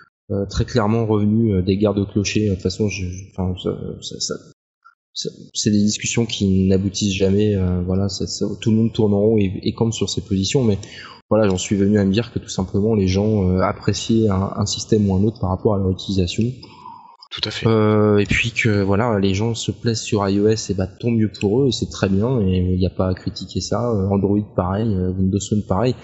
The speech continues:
Speaker 1: Je trouve que ce genre d'études, au final, c'est pas, c'est pas, c'est pas très intéressant. Effectivement, c'est plus un, c'est plus un, une étude à troll qu'autre chose, quoi. Au final.
Speaker 2: Ça aurait été plus intéressant qu'ils montrent les avantages et inconvénients de chacun des systèmes.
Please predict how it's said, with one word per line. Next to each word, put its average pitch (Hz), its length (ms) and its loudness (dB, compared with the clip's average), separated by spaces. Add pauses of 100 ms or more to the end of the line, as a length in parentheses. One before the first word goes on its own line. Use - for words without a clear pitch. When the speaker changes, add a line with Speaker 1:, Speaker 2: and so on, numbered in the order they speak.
(180)
Speaker 1:
Je - 60 -18
trouve 127 120 2
que 139 120 2
ce 131 140 0
genre 117 160 2
d'études, 110 340 0
au 101 60 2
final, 98 340 0
c'est - 200 -6
pas, - 460 -6
c'est - 160 -18
pas, 90 80 -4
c'est - 340 -8
pas 120 80 2
très 101 240 -2
intéressant. 95 540 0
Effectivement, 107 500 0
c'est - 180 -8
plus - 220 -4
un, 92 160 0 (560)
c'est - 220 -6
plus - 260 -2
un, 90 1000 -4
une 104 180 2
étude 101 260 2
à 95 80 2
troll 110 260 0
qu'autre - 300 -6
chose, - 300 -8
quoi. 95 220 -8 (220)
Au 98 380 -8
final. 95 520 -4 (200)
Speaker 2:
Ça - 160 -4
aurait 95 60 -4
été 95 120 -4
plus 104 200 -2
intéressant 104 500 -2
qu'ils 98 160 -6
montrent 98 240 -2
les 87 120 -2
avantages 90 440 -2
et - 20 -2
inconvénients 90 480 -4
de 95 60 -8
chacun - 240 -2
des 87 100 -4
systèmes. - 460 -6